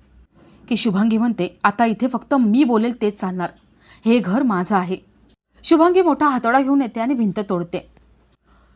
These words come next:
शुभांगी थोडी भिंत तोडते आणि सीमाला म्हणते, "सीमा, उद्या हे आणि मी सिनेमाला जाणार आहोत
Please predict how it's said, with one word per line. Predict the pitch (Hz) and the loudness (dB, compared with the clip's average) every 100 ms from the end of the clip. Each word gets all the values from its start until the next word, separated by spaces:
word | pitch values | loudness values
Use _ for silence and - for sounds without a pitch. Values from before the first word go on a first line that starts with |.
| _ - - _ | _ -20 -20 _
शुभांगी | - 247 208 208 233 | -4 0 0 0 -2
थोडी | 214 220 | -2 0
भिंत | 202 180 233 | 0 -2 -2
तोडते | 262 320 220 | -2 -2 -4
आणि | 240 | -6
सीमाला | - 214 208 240 | -6 -4 -2 -4
म्हणते, | 247 240 185 - _ | -4 -6 -10 -12 _
"सीमा, | - 220 220 214 _ _ - | -8 -4 -2 -4 _ _ -10
उद्या | 226 233 233 | -2 2 2
हे | 208 | 0
आणि | 277 254 | -2 -2
मी | 254 262 | -2 -4
सिनेमाला | 285 240 226 214 214 | -4 -4 -4 -2 -2
जाणार | 214 185 180 | 0 -2 -2
आहोत | 175 | -4